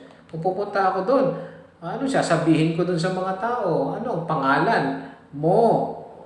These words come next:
sa diwa? Ano ang sasabihin ko?" O, ganito ang sagot ng Diyos doon sa Genesis three fifteen. O, babasahin natin, ha. Ganito ang sabi. Ang sabi,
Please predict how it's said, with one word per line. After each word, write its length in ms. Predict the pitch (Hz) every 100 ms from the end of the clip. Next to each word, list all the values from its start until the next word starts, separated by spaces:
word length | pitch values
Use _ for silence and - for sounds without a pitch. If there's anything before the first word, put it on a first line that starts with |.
| - -
sa 160 | -
diwa? 560 | - 120 120 135 156 -
Ano 240 | 160 160
ang 60 | 160
sasabihin 640 | 165 - 135 117 110 110 -
ko?" 400 | 156 165 - - - - _ _ _ _
O, 80 | -
ganito 320 | 139 160 160
ang 100 | 165
sagot 380 | - 151 147 -
ng 160 | 156
Diyos 640 | 143 123 123 131 131 - - - - -
doon 240 | 147 143
sa 240 | - 139 120
Genesis 800 | 160 233 233 208 190 180 - -
three 240 | 147 139
fifteen. 800 | 135 135 143 160 180 123 110 - - - _
O, 160 | 107 107
babasahin 640 | 123 120 135 156 147 151
natin, 320 | 139 - 156 131
ha. 480 | 123 143 170 - - - _ _
Ganito 320 | 120 117 117
ang 160 | 131
sabi. 640 | - 120 113 110 - - - - _ _ _ _ _ _ _ _ _ _ -
Ang 100 | 113
sabi, 460 | 143 170 160 139